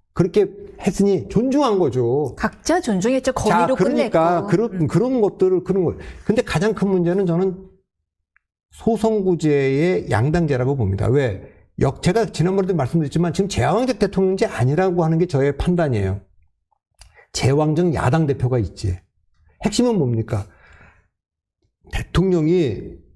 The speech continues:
Speaker 1: 총재직을 버-, 그만두고 난 뒤부터는 총선에 개입을 할 수가 없어요. 공천 개입권이 없잖아요. 삼 김인 구십 년대까지는 할 때도 다 했잖아요. 그건 총재니까.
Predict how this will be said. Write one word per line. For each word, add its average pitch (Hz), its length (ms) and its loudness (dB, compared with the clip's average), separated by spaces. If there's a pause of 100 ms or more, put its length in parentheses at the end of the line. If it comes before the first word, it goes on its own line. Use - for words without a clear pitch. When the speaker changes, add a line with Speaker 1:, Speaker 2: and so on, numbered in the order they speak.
(120)
Speaker 1:
총재직을 208 640 0
버-, - 160 -8 (220)
그만두고 147 500 0
난 127 220 0
뒤부터는 113 880 -2 (960)
총선에 233 440 0
개입을 160 320 2
할 165 80 0
수가 180 180 0
없어요. 127 580 0
공천 160 340 0
개입권이 175 320 0
없잖아요. 107 1160 -2 (600)
삼 220 240 -2
김인 208 240 0
구십 139 240 -2
년대까지는 151 480 0
할 135 100 -2
때도 156 160 0
다 - 200 -4
했잖아요. 120 500 -2 (100)
그건 - 200 -6
총재니까. 156 760 -2